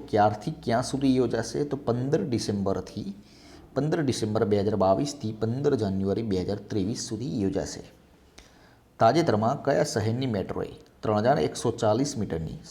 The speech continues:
સૌથી લાંબી ડબલ ડેકર મેટ્રો બનાવીને ગિનિસ વર્લ્ડ રેકોર્ડ બનાવ્યો છે? તો નાગપુર. National Commission for Backward ક્લાસના અધ્યક્ષ તરીકે કોની નિમણૂક કરવામાં આવી છે? હંસરાજ ગંગારામ આહિર.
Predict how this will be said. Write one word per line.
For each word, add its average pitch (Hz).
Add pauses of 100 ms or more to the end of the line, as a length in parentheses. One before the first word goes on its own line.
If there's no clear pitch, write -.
સૌથી 143
લાંબી 101
ડબલ 110 (680)
ડેકર 127
મેટ્રો 113
બનાવીને 95 (280)
ગિનિસ 143
વર્લ્ડ 104
રેકોર્ડ 107
બનાવ્યો 117
છે? - (280)
તો 120
નાગપુર. 95 (2750)
National 156 (140)
Commission 117
for 104
Backward 117
ક્લાસના -
અધ્યક્ષ 113
તરીકે 85
કોની 92
નિમણૂક 120
કરવામાં 113
આવી 107
છે? - (640)
હંસરાજ 113
ગંગારામ 104
આહિર. 85